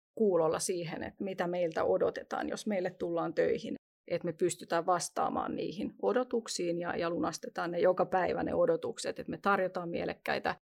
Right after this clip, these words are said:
toimeksiantoja ja kehitysmahdollisuuksia ja, ja sitten vielä varmistetaan se, että kaikilla pysyy elämä, elämä niin sanotusti reilassa, että se work-life balance pysyy kunnossa. Et se on varmaan sellainen asia,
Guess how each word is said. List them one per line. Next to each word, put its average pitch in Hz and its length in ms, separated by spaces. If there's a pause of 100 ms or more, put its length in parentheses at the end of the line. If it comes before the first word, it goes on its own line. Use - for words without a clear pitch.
(440)
toimeksiantoja 175 880
ja 165 280 (200)
kehitysmahdollisuuksia 165 1500
ja, 165 280
ja 185 200 (280)
sitten 170 380 (420)
vielä 170 220 (120)
varmistetaan 226 680
se, 185 200
että - 180
kaikilla 180 420
pysyy 170 440
elämä, 170 280 (540)
elämä 226 340
niin 185 160
sanotusti 180 420
reilassa, 190 680
että - 120
se 208 80
work-life 165 560
balance - 460
pysyy - 440 (360)
kunnossa. - 600
Et - 160
se 202 200
on 220 80
varmaan 180 360
sellainen - 460
asia, - 380